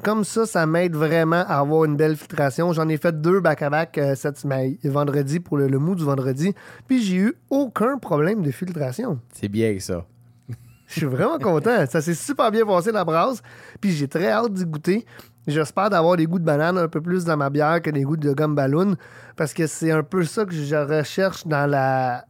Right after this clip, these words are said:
Speaker 1: dans la Hefeweizen.
Speaker 2: Fait que c'est pour ça que ce, que ce type de bière-là,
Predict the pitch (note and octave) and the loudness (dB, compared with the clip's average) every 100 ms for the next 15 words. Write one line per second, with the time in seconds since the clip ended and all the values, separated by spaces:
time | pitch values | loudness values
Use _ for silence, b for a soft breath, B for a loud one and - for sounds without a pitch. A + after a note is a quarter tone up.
0 | - D#3 D3 C#3+ E3+ D3 D3+ D#3 C#3 D3+ | -4 0 0 0 -2 -2 0 0 0 -2
1 | C#3+ A#2 - C#3 B2 C#3+ - D3 C3+ C#3+ | -4 -6 -10 -6 -2 -2 -2 -6 -4 -4
2 | - F3+ - C#3 - - - C3+ A#2 A2 | -4 -8 -2 -2 -2 -12 -6 0 0 0
3 | G2+ - - B2 A2+ A2+ G#2+ A2+ B2 D3 | -2 -6 -2 -2 0 0 0 0 2 0